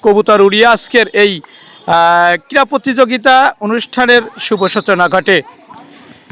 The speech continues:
দশটার থেকেই কিন্তু আমরা দেখেছি যে, আহ, এখানে নানা ধরনের খেলায়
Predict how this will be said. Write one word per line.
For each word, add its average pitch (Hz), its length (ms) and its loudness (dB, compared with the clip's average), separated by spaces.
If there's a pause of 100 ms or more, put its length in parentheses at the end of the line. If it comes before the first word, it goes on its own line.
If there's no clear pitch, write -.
(320)
দশটার 269 320 2
থেকেই 285 300 0
কিন্তু 294 220 -2
আমরা 233 160 0
দেখেছি 208 440 -4
যে, 247 240 2
আহ, 190 840 -2
এখানে 247 400 -2
নানা 208 220 0
ধরনের 220 380 -4
খেলায় 180 480 0